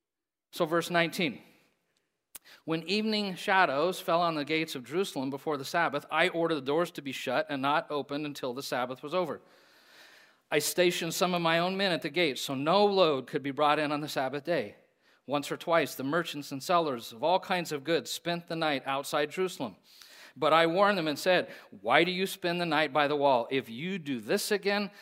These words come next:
I will arrest you.'" The sheriff's back in town, isn't he? <laughs> I love that. "From that time on, they no longer came on the Sabbath day. I wouldn't either.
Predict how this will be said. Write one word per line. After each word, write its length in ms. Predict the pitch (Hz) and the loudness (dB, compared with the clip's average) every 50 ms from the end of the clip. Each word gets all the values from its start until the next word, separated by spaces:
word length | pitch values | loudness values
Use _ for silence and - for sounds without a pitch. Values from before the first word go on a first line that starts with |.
| - - - _ | -20 -20 -12 _
I 220 | - 143 160 170 185 | 4 6 8 8 8
will 260 | 175 175 185 185 185 | 6 6 4 6 4
arrest 440 | 185 170 156 131 107 - - - - | 4 4 4 2 0 -2 -6 -12 -12
you.'" 160 | 98 87 82 _ _ _ _ _ _ _ _ _ _ _ _ _ _ _ _ - - - _ _ _ | -14 -16 -16 _ _ _ _ _ _ _ _ _ _ _ _ _ _ _ _ -20 -20 -20 _ _ _
The 100 | - 107 | -10 -8
sheriff's 560 | - - - - 139 151 180 180 185 180 - | -8 -6 -2 2 4 6 6 6 4 2 0
back 280 | - 170 156 156 156 - | -2 0 0 0 0 -2
in 140 | 147 147 139 | -4 -6 -6
town, 380 | - 147 113 101 90 98 101 | -6 -6 -6 -6 -6 -10 -10
isn't 260 | 104 117 117 - 98 | -10 -10 -10 -10 -12
he? 140 | 90 87 87 - _ - - | -12 -14 -18 -20 _ -20 -20
<laughs> 240 | - _ _ - - | -20 _ _ -18 -18
I 60 | - - | -16 -12
love 220 | - - - - - - | -12 -12 -12 -14 -16 -16
that. 240 | 110 110 110 113 - _ _ - - - - - - - _ _ _ _ _ _ _ _ _ _ _ _ _ _ _ _ | -14 -14 -14 -16 -20 _ _ -18 -18 -18 -18 -18 -20 -20 _ _ _ _ _ _ _ _ _ _ _ _ _ _ _ _
"From 180 | _ - 123 123 | _ -8 -4 -2
that 220 | 139 151 175 170 | 0 0 0 0
time 280 | - 220 196 190 190 190 | 2 2 2 4 4 4
on, 220 | 175 160 151 135 | 4 4 4 2
they 120 | 127 117 117 | 0 -2 -4
no 260 | 117 120 143 151 170 | -2 -2 0 0 0
longer 380 | 170 170 170 165 165 160 160 160 | 0 2 0 0 0 -2 -4 -6
came 260 | - - 156 147 147 | -6 -6 -6 -4 -2
on 140 | 147 143 143 | -2 -2 -2
the 80 | 143 | -4
Sabbath 460 | 135 - 139 123 120 117 117 113 117 | -4 -4 -2 -2 -2 -2 -4 -8 -4
day. 300 | 120 131 117 101 90 82 | -2 -2 -2 -2 -4 -8
I 180 | - - 92 95 | -12 -14 -14 -10
wouldn't 300 | 104 120 131 143 139 139 | -8 -8 -6 -4 -4 -4
either. 280 | 135 113 95 90 85 | -4 -4 -6 -10 -14